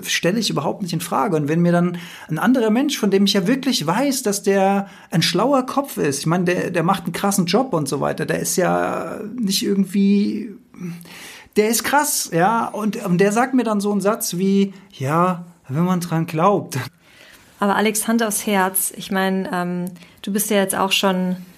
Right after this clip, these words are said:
Speaker 2: Mitte vierzig und hast auch Erfahrung gesammelt und hast dich im Laufe deines Lebens weiterentwickelt. Hast du nicht auch mal so getickt?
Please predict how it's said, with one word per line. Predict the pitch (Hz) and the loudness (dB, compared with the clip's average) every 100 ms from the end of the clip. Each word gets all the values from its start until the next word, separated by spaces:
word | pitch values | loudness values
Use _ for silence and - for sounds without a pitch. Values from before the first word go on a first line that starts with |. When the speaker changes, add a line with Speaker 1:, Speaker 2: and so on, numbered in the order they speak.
| - | 0
Speaker 2:
Mitte | 202 196 196 185 | 2 2 2 0
vierzig | 180 247 285 - 226 220 | 2 2 2 2 0 0
und | 196 185 | -4 -2
hast | 180 - | -4 -2
auch | 185 180 - | -2 0 -2
Erfahrung | 175 214 202 196 | -4 -2 2 2
gesammelt | 180 175 180 180 175 | 2 2 2 0 -2
und | - | -2
hast | 196 196 | -2 -2
dich | 196 | -2
im | 190 | 2
Laufe | 196 196 196 | 2 2 0
deines | 190 185 196 | 0 0 0
Lebens | 196 190 | 0 0
weiterentwickelt. | 185 185 185 185 170 185 185 175 - - - - - - _ _ _ _ _ - | 0 0 0 -2 -2 0 -2 -2 -6 -12 -20 -20 -20 -20 _ _ _ _ _ 0
Hast | 208 208 | 0 4
du | 240 | 2
nicht | 226 - | 2 2
auch | 202 | 2
mal | 240 233 | 2 2
so | 220 | -2
getickt? | 233 - 254 - - - | -4 -4 -8 -8 -16 -18